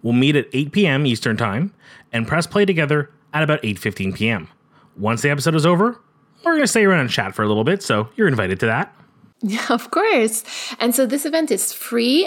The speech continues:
Speaker 2: and it won't be recorded. You can register using the link in the episode description, or you can find that link on Twitter, Instagram, or TikTok.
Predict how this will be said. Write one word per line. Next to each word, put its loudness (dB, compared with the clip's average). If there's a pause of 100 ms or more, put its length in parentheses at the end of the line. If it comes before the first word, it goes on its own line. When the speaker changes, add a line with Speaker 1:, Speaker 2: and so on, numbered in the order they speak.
Speaker 2:
and 0
it -2
won't -4
be 4
recorded. 0 (240)
You 2
can -2
register 0
using 2
the 4
link 2
in 2
the 4
episode -4
description, 0
or 4
you 0
can -2
find -2
that -4
link -4
on -6
Twitter, 0
Instagram, 0
or 0
TikTok. -8